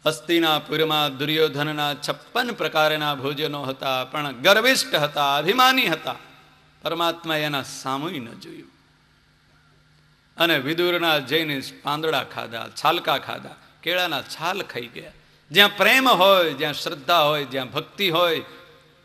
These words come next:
એ તો પાંદડા આપે તો પાંદડા ખાઈ જાય, ને મૂળિયા આપે તો મૂળિયાય ખાઈ જાય,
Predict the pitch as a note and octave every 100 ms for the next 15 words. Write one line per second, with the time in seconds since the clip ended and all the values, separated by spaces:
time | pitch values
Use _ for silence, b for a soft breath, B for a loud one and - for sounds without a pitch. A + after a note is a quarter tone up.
0 | _ _ _ _ _ _ _ _ F#3+ G#3
1 | - F3 F#3 A3 A#3 A3 G#3+ G#3+ G3 D#3+
2 | F3+ G3+ G#3 G#3 - F3+ F#3 F#3 F#3 D#3+
3 | D#3 F3+ F#3 F3+ F3+ F3+ F3 C#3+ D3+ E3+
4 | F3 D#3+ - - C#3+ D3 D#3 D3 C#3